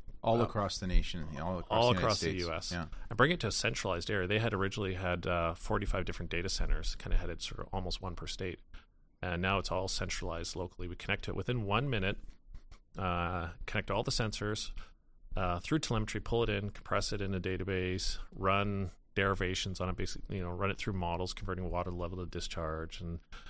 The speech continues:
Speaker 2: things like, um, turbidity to sediment, which is, uh,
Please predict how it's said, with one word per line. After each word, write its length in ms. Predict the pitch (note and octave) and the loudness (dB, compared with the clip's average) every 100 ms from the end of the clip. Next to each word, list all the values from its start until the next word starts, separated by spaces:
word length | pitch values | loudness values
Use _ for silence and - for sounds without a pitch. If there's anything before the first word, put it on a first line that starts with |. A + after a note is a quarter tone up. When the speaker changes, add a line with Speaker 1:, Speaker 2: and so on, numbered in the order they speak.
| - - | -12 -4
Speaker 2:
things 280 | F#2 E2+ | -4 -2
like, 260 | F2+ E2 - | -4 -4 -2
um, 320 | F2 E2 D#2+ - - - | -2 0 -4 -10 -12 -4
turbidity 720 | F2+ F#2 F2 E2 E2 E2 E2+ | -2 0 0 0 -2 -2 -4
to 280 | - F2 - - - | -6 -8 -10 -16 -6
sediment, 600 | - - F2 E2 E2+ - | 0 2 2 0 -4 -6
which 260 | F#2+ - - | -8 -8 -6
is, 260 | E2+ E2+ | -6 -4
uh, 200 | F2 E2+ | -2 -2